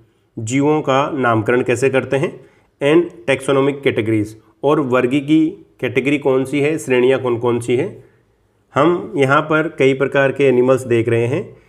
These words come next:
इन सभी एनिमल्स को आप अपनी लोकल भाषा में अलग-अलग नाम से जानते होंगे, लेकिन इनको एक पूरे संसार भर में सिर्फ एक ही नाम से जाना जाए, इसके लिए नामकरण की पद्धति चालू हुई है।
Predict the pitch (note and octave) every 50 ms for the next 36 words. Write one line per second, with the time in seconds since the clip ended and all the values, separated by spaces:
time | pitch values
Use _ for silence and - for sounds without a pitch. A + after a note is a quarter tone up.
0 | _ _ _ _ - E3+ G3 G#3+ G3 F#3 - D#3+ D3+ E3+ F3 E3 D3+ C#3+ C#3 C3+
1 | C3+ C#3 C#3 C3+ - - D#3 D3+ D#3 D#3+ - - - _ - C3+ C3+ C3+ C3+ C3+
2 | B2 C3+ C#3+ C3+ B2+ B2+ C3+ C3+ C3+ F3 E3 D3 C3+ C3+ B2+ - C#3 C3 C3 C#3+
3 | D3+ C3+ C3+ C#3 B2+ C3 C3+ C3 B2 B2 B2 A#2+ B2 A#2+ A#2+ C3 A2+ A#2 A2+ A2+
4 | A#2 A#2 D3+ C3+ A#2+ A#2 A#2+ B2+ E3 G3+ - - - _ _ _ _ _ - C3
5 | D3+ D3+ D3+ F3+ F3 D#3 D3+ D3 C#3 C#3+ C3+ D#3 D#3 D#3 D#3+ - - - - D3
6 | D3 C#3+ C#3+ - - - _ _ _ _ _ - C#3+ D3 C#3+ C#3 C#3 C3+ C3+ C3+
7 | D#3 E3 D#3+ D#3 D3 C#3+ C3+ C#3+ C3+ - E3 D#3 D#3+ C#3+ B2+ C3+ C3+ D#3 D3 C#3+
8 | A#2+ A#2+ B2+ A#2+ - C3 A2 A#2 A2+ A2 A#2 A#2 A2 A#2 A2+ B2 F3 A3+ - -
9 | - - _ - D3 C#3 - - E3+ D#3 D#3 D#3 E3 E3+ E3+ C#3 B2+ A#2+ A#2+ A#2+
10 | A#2+ A2+ C3 B2 B2 B2 B2 C#3 C3+ C3+ A2+ A2+ A2 - C#3+ C#3 - A#2+ G2 G2
11 | G2+ G2+ G2+ G2 G2+ G2+ G2 G2+